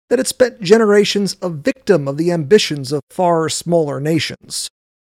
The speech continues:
Doubly so that its main tormentor was the Johnny-come-lately Empire of Japan, a nation with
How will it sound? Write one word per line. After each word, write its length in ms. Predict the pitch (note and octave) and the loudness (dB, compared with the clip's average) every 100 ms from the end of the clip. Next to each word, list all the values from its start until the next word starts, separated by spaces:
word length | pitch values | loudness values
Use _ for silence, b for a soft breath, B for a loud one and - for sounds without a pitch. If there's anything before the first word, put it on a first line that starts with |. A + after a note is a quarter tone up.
| _ _ _ F3+ | _ _ _ 4
Doubly 380 | C4 A3+ F#3+ | 4 6 4
so 460 | D#3+ - F#3 D3 D#3+ | 2 0 0 0 -2
that 180 | F3 D#3+ | -2 -4
its 160 | D#3 D3 | -4 -2
main 260 | F3+ F#3 | 0 0
tormentor 640 | - A3+ G#3 D#3+ D3+ D#3+ F3+ | -2 2 2 2 -4 -2 -2
was 220 | D#3+ B2+ | -2 -4
the 260 | D#3 C3 C3 | -6 -8 -6
Johnny-come-lately 1080 | C3 D#3+ D#3 - E3 C#3 G3+ G#3 D3+ E3 - | -4 -2 -4 -4 -4 0 0 2 -2 -4 -4
Empire 540 | E3+ C#3 D3 D3+ D3+ | -6 -4 -6 -4 -2
of 120 | D3+ | -2
Japan, 400 | B2 - G3+ C3+ - _ _ _ _ _ - | -4 -4 -2 -2 -10 _ _ _ _ _ -10
a 80 | D3 | -4
nation 420 | E3+ D#3 F3+ E3 | -2 0 0 0
with 180 | D#3+ | -2